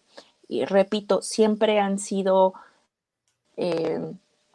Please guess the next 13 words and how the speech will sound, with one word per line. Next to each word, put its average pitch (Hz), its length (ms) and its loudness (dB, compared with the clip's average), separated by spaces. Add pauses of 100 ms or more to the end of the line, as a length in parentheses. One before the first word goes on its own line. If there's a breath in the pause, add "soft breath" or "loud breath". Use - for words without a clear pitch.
(360)
excelentes 196 560 4
músicos, 202 560 -2
excelentes 180 580 -2
exponentes. 190 880 -4 (340 loud breath)
Todos 214 440 4 (160)
los, 190 340 -8
los 190 260 -6
arpistas 190 600 -2
de 190 80 -6
mariachi 185 540 -4
han 190 160 -4
sido 190 420 -2
excelentes 190 760 -4